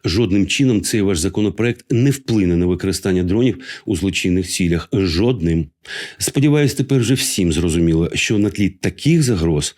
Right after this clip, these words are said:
намагання М В С та підконтрольних йому депутатів перешкоджати ухваленню адекватного закону про зброю виглядає просто недолугим. Не пістолетів, зареєстрованих офіційно, треба боятися. Не пістолетів.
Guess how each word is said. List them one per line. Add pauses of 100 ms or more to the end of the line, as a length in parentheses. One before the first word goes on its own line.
(300)
намагання
М
В
С
та
підконтрольних
йому
депутатів
перешкоджати
ухваленню (280)
адекватного
закону
про
зброю (340)
виглядає
просто
недолугим. (720)
Не
пістолетів,
зареєстрованих
офіційно,
треба
боятися.
Не
пістолетів.